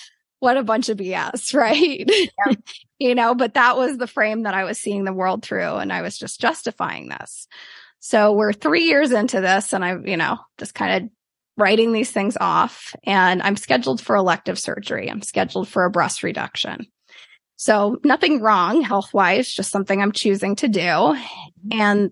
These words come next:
Speaker 1: the night before the surgery, I get a phone call, and it was the phone call that basically changed everything. The surgeon said, "I can't, I, I don't think I can do this surgery. There's something with your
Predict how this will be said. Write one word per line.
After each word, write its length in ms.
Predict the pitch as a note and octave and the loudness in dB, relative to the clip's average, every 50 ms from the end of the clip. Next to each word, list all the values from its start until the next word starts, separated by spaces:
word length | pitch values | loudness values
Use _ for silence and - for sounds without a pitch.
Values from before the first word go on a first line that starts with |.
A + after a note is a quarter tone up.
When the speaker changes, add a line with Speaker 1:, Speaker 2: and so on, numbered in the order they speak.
| - _ | -2 _
Speaker 1:
the 80 | - G3+ | 0 2
night 320 | G3 G#3 G#3+ C4 - - | 2 2 2 2 0 0
before 360 | - E4+ - - C4 B3 A#3+ | -2 -2 0 2 2 2 2
the 80 | A3+ D4 | 0 -2
surgery, 480 | - - G3+ F3+ F3+ - F#3+ F3+ F3+ F#3 | -2 0 0 0 0 -2 -2 0 0 0
I 80 | F#3 | 0
get 160 | - F3+ F#3 F#3+ | 0 -2 -2 -4
a 40 | |
phone 260 | F#3+ - G3+ G3 F3+ E3+ | -2 -2 -2 -2 -2 -2
call, 420 | - - D3+ D3+ D3 G#3+ B3+ - | -2 -2 0 2 2 2 2 0
and 100 | A#3 G#3 | -2 -6
it 80 | - - | -10 -12
was 140 | A3+ - | -12 -10
the 80 | - G#3+ | -10 -8
phone 240 | - - G3+ F#3+ G3 | -6 -6 -6 -6 -4
call 240 | - E3+ F3 F#3 A3 | -4 -2 -2 -2 -2
that 160 | G3+ G3 - - | -4 -6 -8 -10
basically 440 | C4 - - - - G#3 - - G3+ | -14 -14 -12 -12 -12 -10 -6 -6 -6
changed 420 | G3+ - F#3 F3 F3 A3+ - - F#3 | -4 -4 -2 -2 0 0 0 -2 -4
everything. 560 | - - - F#3+ G3+ - G#3 - A3 C#4+ - - - - - - - - - _ _ _ | -4 -4 -6 -8 -6 -4 -2 -2 0 -2 -2 -4 -10 -20 -20 -20 -20 -20 -20 _ _ _
The 60 | - G3+ | -6 -2
surgeon 400 | - A#3 A#3 A#3 B3 A#3 A#3+ - | 2 2 2 4 2 2 0 0
said, 400 | - G3+ F3 F3 F3+ B3+ - - _ _ _ _ _ _ _ _ _ _ _ - | 0 0 0 0 -2 -4 -8 -12 _ _ _ _ _ _ _ _ _ _ _ -4
"I 100 | - E3 | -4 -4
can't, 360 | - - A#3 A3 G#3 G#3+ - _ | -2 0 0 0 0 -2 -4 _
I, 260 | - A#3 G#3 G#3 G3 G3 - | 0 2 2 2 2 2 2
I 80 | A#3 | 2
don't 160 | A3+ A3+ A3 G#3 | 2 2 2 2
think 140 | B3 G#3+ | 2 2
I 100 | G#3 G3 | 2 0
can 200 | G3+ - G#3 G3+ | 0 0 0 0
do 160 | F#3 F#3 F3+ F3 | 2 0 0 0
this 200 | F#3+ F#3+ - - | 0 -2 -2 0
surgery. 560 | - A#3 B3 B3 - G#3+ F#3+ F3 E3 E3 F3+ | 2 2 2 2 2 2 2 2 2 2 0
There's 260 | F3 F3+ F#3 G3+ - | 0 -2 -2 -2 0
something 380 | - G3 F#3+ - F#3 E3+ E3 E3+ | -2 -2 -2 0 -2 0 0 -2
with 160 | D3+ - - | -2 -4 -4
your 160 | F3+ F3 | -6 -6